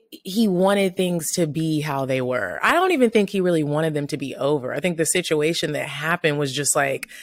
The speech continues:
every, my whole family knew about it, and I think he was a little embarrassed. But what he fails to realize about me and my family is, fuck that shit. Don't nobody care. You didn't do nothing so detrimental to where, like, you know what I mean? Like, no one was gonna treat you badly. Like,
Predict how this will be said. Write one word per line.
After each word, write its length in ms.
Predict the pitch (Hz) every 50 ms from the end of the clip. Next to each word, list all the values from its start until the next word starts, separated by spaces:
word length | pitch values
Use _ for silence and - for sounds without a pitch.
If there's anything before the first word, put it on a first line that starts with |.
| - - - - - - _
every, 340 | - 220 233 190 180 196 190
my 220 | 175 180 175 175 175
whole 200 | 165 185 180 165
family 360 | - 190 170 170 170 160 156
knew 220 | 151 151 160 170
about 240 | 165 - 151 139 143
it, 80 | 147 147
and 100 | 143 143
I 60 | 143
think 180 | - 165 156
he 80 | - 147
was 160 | 143 139 127
a 40 | 139
little 200 | 139 135 135 131
embarrassed. 840 | 123 127 113 135 131 131 135 151 175 185 202 220 214 - - - - _
But 140 | 196 180
what 180 | 170 165 190 180
he 100 | 185 160 - _
fails 280 | 170 175 185 185 165
to 100 | - 160
realize 300 | 151 170 170 165 160 147
about 260 | 151 143 160 151 143
me 220 | 147 156 156 - 113
and 120 | 156 170
my 140 | 170 160 160
family 380 | - - 147 143 147 147 147 147
is, 280 | 143 147 147 - - - _ - _ _ _ - _
fuck 180 | - 330 453 415
that 140 | 392 392 381
shit. 360 | 381 359 320 269 214 - 214
Don't 140 | 233 311 403
nobody 240 | 403 392 359 311 254
care. 220 | - 269 277 285
You 120 | 311 339 349
didn't 160 | 339 302 262
do 80 | 277
nothing 240 | 269 269 254 - 226
so 180 | - - 208 208
detrimental 600 | 208 208 196 - 190 175 180 190 196 - 180 175
to 100 | - 180
where, 160 | 170 170 170
like, 220 | 170 170 156 143 - - - - - - - - _ _ _ _ 165 - _ - - _
you 180 | _ 214 202 320
know 120 | 381 381
what 80 | 370 370
I 100 | 339 269
mean? 280 | 208 196 196 208 220 208
Like, 100 | 190 160
no 160 | 175 185 202
one 80 | 196
was 100 | 190 180
gonna 160 | 156 180 160 151
treat 400 | - - - 165 180 185 180 -
you 120 | 180 175
badly. 720 | 151 131 139 143 165 170 165 165 - 143 139 131 139 143 151
Like, 340 | 170 165 151 151 147 127 -